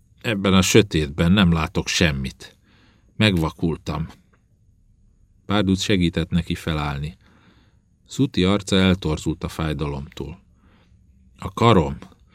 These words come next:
eltört.“ Párduc az öreg núbiai harcoshoz vezette.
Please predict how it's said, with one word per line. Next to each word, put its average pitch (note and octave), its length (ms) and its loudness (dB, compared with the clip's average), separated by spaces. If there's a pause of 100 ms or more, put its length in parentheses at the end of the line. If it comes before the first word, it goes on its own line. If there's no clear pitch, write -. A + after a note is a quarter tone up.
(540)
eltört.“ - 960 -4 (1200)
Párduc G#2 440 -2
az G#2 120 0
öreg G#2 280 6
núbiai F2 500 6
harcoshoz D#2+ 680 -4
vezette. C#2+ 600 -8